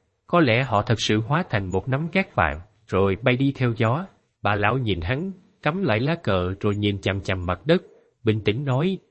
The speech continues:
"Người khác tin chuyện sau khi chết con người sẽ hóa thành một nắm cát vàng, lẽ nào Trình đại nhân cũng tin sao? Ta biết đại nhân nghĩ ta là kẻ lừa đảo, không ai biết được chuyện sau khi một người chết đi. Vậy thì ta muốn nói thế nào cũng được,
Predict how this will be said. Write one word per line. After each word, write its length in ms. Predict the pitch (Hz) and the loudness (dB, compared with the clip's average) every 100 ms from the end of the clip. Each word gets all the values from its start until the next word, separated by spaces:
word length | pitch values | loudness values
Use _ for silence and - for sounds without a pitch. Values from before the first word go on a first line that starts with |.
| _ - | _ 0
"Người 160 | 110 | 2
khác 260 | 110 185 190 - | 2 0 -2 2
tin 180 | 147 131 | 2 4
chuyện 300 | 90 87 104 | 0 0 0
sau 220 | - 131 | 0 0
khi 200 | 127 127 | 0 0
chết 180 | - 190 | 2 2
con 200 | - 139 | 2 -2
người 180 | 107 85 | 0 -2
sẽ 160 | - 123 - | -2 -4 0
hóa 220 | 135 180 | -2 0
thành 240 | 117 90 92 | -4 -4 -4
một 180 | 92 | -2
nắm 220 | 127 156 165 | -4 -4 -4
cát 240 | 165 - | -4 -2
vàng, 280 | 98 82 82 - - - | -2 0 -4 -16 -12 -2
lẽ 140 | 131 | 0
nào 200 | 120 85 85 | 0 -6 -4
Trình 180 | 87 80 | -4 -2
đại 160 | 82 | -2
nhân 220 | 123 120 113 | 0 -2 -2
cũng 160 | 113 135 | -4 0
tin 180 | 123 | 0
sao? 400 | 110 110 101 95 - - - | 0 -2 -2 -2 -6 -20 -6
Ta 100 | 120 | -6
biết 280 | 117 170 170 | 2 0 2
đại 140 | 95 | -2
nhân 280 | 113 143 147 | 0 0 0
nghĩ 220 | 90 101 160 | 0 -2 -2
ta 280 | 123 101 87 - - | -4 -4 -8 -12 -4
là 120 | 87 - | -4 0
kẻ 200 | 85 131 | -2 0
lừa 200 | 107 73 | -2 -2
đảo, 320 | 73 71 - - _ _ | -4 -6 -10 -18 _ _
không 240 | - 160 151 | 0 0 2
ai 160 | 139 | 0
biết 240 | 139 185 110 | 0 0 0
được 200 | 98 - | -2 0
chuyện 180 | 85 92 | -2 0
sau 200 | - 135 | -2 -2
khi 200 | - 123 | 0 -2
một 220 | 98 - | -2 -4
người 140 | 82 | -6
chết 160 | 80 165 175 | 0 -2 0
đi. 280 | 127 113 107 - _ _ _ 104 | 2 2 0 -8 _ _ _ 0
Vậy 200 | 92 - | 0 2
thì 100 | 101 | -2
ta 220 | - 107 117 | -2 -2 0
muốn 180 | 139 | 0
nói 200 | 131 143 165 | 0 -2 0
thế 140 | 175 | -2
nào 260 | 120 76 76 | 0 -4 -4
cũng 220 | 107 110 | -8 -4
được, 220 | 73 | -4